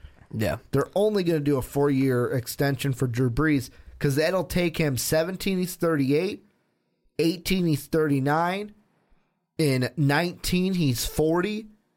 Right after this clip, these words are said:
Speaker 2: Actually, you know what? Screw that fourth year. He's only playing three more years.
Speaker 1: Mm-hmm. The thing for the Saints that's difficult is Drew Brees is a bright spot, obviously. He's great.
Speaker 2: Mm-hmm.
Speaker 1: The run game is bad. The defense is bad.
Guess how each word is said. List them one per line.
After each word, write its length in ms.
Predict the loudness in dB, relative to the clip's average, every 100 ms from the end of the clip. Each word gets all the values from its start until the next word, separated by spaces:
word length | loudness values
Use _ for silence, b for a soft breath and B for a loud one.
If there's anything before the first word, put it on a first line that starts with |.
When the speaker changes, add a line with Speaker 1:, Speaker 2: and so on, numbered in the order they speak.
| -4
Speaker 2:
Actually, 280 | -4 0 0
you 40 |
know 120 | 0 -2
what? 160 | -4
Screw 300 | -8 -4 -2
that 180 | 0 -2
fourth 340 | -2 -2 -2 -2
year. 140 | -2
He's 220 | 0 -2
only 160 | 0 -2
playing 320 | -2 -2 -2
three 300 | -4 -2 -2
more 220 | -2 -2 0
years. 360 | 0 0 -2
Speaker 1:
Mm-hmm. 220 | -10 B B B B B
The 80 | -4
thing 200 | 0 -2
for 80 | 0
the 100 | -2
Saints 540 | 0 0 0 -2 -6 -8 -10
that's 340 | -2 -2 0
difficult 520 | -4 -4 -2 -2 0
is 320 | 0 0 0 -8 b b -8
Drew 200 | -2 0
Brees 360 | 0 0 0 -2
is 160 | -4 -6
a 40 |
bright 280 | -2 -2 -2
spot, 300 | -6 -6 -4
obviously. 600 | -4 -4 -6 -10 -6 -4
He's 200 | -2 -2
great. 240 | -2 0 2
Speaker 2:
Mm-hmm. 300 | 4 4 0 b b b b -8
Speaker 1:
The 160 | 0 0
run 240 | 2 0 2
game 160 | 2
is 120 | 4
bad. 320 | 4 4 2 0
The 80 |
defense 400 | -2 0 0 -2
is 100 | -4
bad. 320 | -4 -4 -4